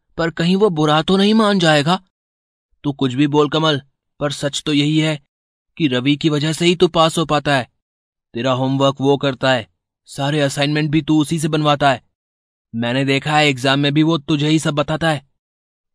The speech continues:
देख ले भाई, कहीं उसे पता चल गया कि तू सिर्फ अपने मतलब के लिए उसका दोस्त है,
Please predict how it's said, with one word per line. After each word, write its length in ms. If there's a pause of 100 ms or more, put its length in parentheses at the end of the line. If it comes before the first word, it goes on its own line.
(180)
देख 300
ले 140
भाई, 300 (400)
कहीं 140
उसे 200
पता 260
चल 180
गया 160
कि 120
तू 140
सिर्फ 300
अपने 200
मतलब 320
के 120
लिए 120
उसका 220
दोस्त 280
है, 140